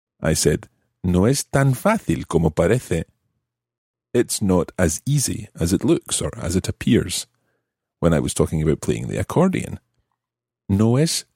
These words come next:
tan fácil como parece. Let's imagine we're comparing heights of three children in a family. Carlos is the older brother, and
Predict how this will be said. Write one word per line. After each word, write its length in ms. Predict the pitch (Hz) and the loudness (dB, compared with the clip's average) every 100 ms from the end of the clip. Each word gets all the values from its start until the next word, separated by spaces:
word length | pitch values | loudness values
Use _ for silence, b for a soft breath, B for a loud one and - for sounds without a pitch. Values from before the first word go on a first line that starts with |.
| - | -2
tan 380 | 135 135 135 123 | 2 2 0 -2
fácil 680 | - 127 120 82 80 78 - | -2 0 0 -2 -2 -4 -4
como 260 | - 78 76 | 0 0 0
parece. 580 | 76 90 123 - 76 - _ _ _ _ _ _ _ _ - | 0 0 0 -2 -8 -10 _ _ _ _ _ _ _ _ -2
Let's 220 | - - | -2 2
imagine 460 | 165 92 85 87 82 | 2 2 2 0 2
we're 160 | 92 | 2
comparing 640 | 90 92 82 90 82 78 76 | 0 0 0 2 2 2 -2
heights 600 | - 92 - - - - | 0 0 0 -4 -6 -2
of 260 | 80 73 | -2 -2
three 280 | - - 92 | -4 -2 -2
children 480 | - 73 71 71 76 B B - | 0 0 0 -2 -6 B B -6
in 120 | 78 | -6
a 40 | |
family. 480 | 78 101 92 71 64 b b b b b | -2 0 0 -2 -8 b b b b b
Carlos 520 | - 80 120 165 - - | -2 0 2 0 -4 -4
is 140 | 87 | -2
the 100 | 80 | 2
older 220 | 80 76 73 | 2 2 -2
brother, 420 | 69 78 143 185 _ _ _ _ _ _ - | -4 0 0 -2 _ _ _ _ _ _ 0
and 260 | 85 85 | 0 2